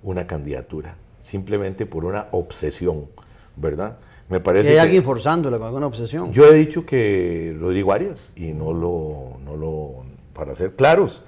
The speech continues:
Speaker 1: estamos hablando con claridad.
Speaker 2: Sí, sí.
Speaker 1: Me
Speaker 2: Estamos sin
Speaker 1: parece,
Speaker 2: tregua aquí.
Speaker 1: me parece que hay una obsesión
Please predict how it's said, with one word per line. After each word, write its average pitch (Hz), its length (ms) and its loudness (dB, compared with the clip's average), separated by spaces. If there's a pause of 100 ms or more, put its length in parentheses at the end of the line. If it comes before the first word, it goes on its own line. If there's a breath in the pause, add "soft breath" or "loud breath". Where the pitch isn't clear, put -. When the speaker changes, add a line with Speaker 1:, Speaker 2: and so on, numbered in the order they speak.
Speaker 1:
estamos 127 280 0
hablando 156 300 4
con 151 140 -2
claridad. 71 440 -4
Speaker 2:
Sí, 139 140 -6
sí. 123 80 -10
Speaker 1:
Me 127 100 -14 (220 soft breath)
Speaker 2:
Estamos 170 260 0
sin 165 80 4
Speaker 1:
parece, - 140 6
Speaker 2:
tregua 139 220 4
aquí. 147 240 -8
Speaker 1:
me 113 180 4
parece 170 580 6
que 165 460 0
hay 135 420 2
una 135 500 0
obsesión 110 680 -6